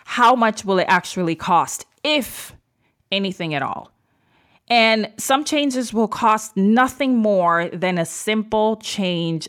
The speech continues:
of mindset. The next one, believe in yourself and know that you are fully capable of doing this. Journal is the next one. Journal it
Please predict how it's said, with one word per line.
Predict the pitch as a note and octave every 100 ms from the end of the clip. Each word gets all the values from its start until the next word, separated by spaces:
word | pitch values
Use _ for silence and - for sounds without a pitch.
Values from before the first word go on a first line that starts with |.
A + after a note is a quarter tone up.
| -
of | F3
mindset. | D#3 D#3 D#3 D#3+ E3 - F2 - - _ _ _ _ _ _ _ _ -
The | F#3+
next | F#3+ F#3+ - F#3+
one, | E3 C3+ C3+ - _ -
believe | A3 G3 A3 A3 A3 A3
in | F3
yourself | D3+ D3 - E3+ D3+ D#3 -
and | D#3 D3
know | D3 C#3+
that | C3+ -
you | E3 F3+ F#3 F#3 F#3 -
are | F3 E3 D#3 D3+ D3
fully | - - - - G#3+ G#3 G#3 G#3 - _ _ _
capable | - - G3+ G3+ E3 C#3 A2 - _ _ _ _ _ _ F#3
of | D#3
doing | C#3+ D3 C#3
this. | - - - - _ _ _ _ _ _
Journal | D3+ F#3+ G3 G3+ G#3+ A#3 - _ _ _ _ -
is | G3+
the | G#3+
next | G3+ G3+ - G#3+
one. | G3
Journal | F3+ F#3 F3+ F#3 F#3
it | F#3+ F3+